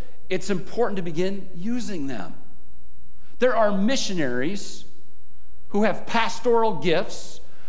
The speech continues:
There are those in this congregation who have apostolic type gifts that need to be used. I said just a little bit ago that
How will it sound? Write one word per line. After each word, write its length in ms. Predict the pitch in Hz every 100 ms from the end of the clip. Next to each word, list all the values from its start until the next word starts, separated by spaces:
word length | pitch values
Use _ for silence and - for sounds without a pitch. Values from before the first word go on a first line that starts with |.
| -
There 140 | 202
are 160 | 214 208
those 340 | 165 240 262
in 100 | 226
this 160 | 208 196
congregation 960 | - 214 208 180 202 214 - 165 185 - -
who 120 | 190
have 300 | 196 185 - 202
apostolic 960 | 220 226 214 - - 226 240 226 -
type 400 | - 196 180 127
gifts 580 | 139 160 - - - - - - - - - - - - -
that 240 | 208 -
need 240 | 170 202 208
to 60 |
be 100 | 180
used. 640 | 208 247 285 269 - - - - - - - - - - - - - - - -
I 60 | 214
said 260 | 208 220
just 180 | 175 202
a 40 | 202
little 220 | 202 180
bit 160 | 202
ago 240 | 214 180 170
that 160 | 156